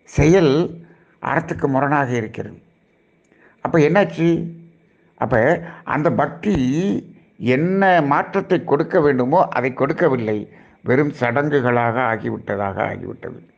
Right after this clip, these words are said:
அப்பொழுது, இப்பொழுதெல்லாம் பக்தி என்பது இவ்வாறு அந்த கொண்டாட்டம்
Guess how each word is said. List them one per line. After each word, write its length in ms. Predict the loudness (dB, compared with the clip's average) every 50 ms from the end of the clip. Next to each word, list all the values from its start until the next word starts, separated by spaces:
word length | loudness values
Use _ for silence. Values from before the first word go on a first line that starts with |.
| _ _ _ _ _ _ _ _ _ _ _ -8
அப்பொழுது, 340 | -8 -2 0 0 2 2 0 -2
இப்பொழுதெல்லாம் 760 | -2 -2 0 2 2 4 2 2 2 2 2 2 0 -2 -2 -4 -8 -12 -16 -20 _ _ _ _ _ _ _ _
பக்தி 340 | -6 -4 -4 -2 0 2 2
என்பது 380 | 4 4 4 4 2 2 2 0 0 0 -2 -2 -4 -8 -14 -20 -20 _ _ _ -6
இவ்வாறு 500 | -2 -2 0 2 2 4 4 4 4 2 2 0 -2 -4 -6 -8 -14 _ _ _ _ _ _ _ _ _
அந்த 140 | -2 0 0 0
கொண்டாட்டம் 640 | 0 0 0 2 2 2 2 2 2 0 0 0 0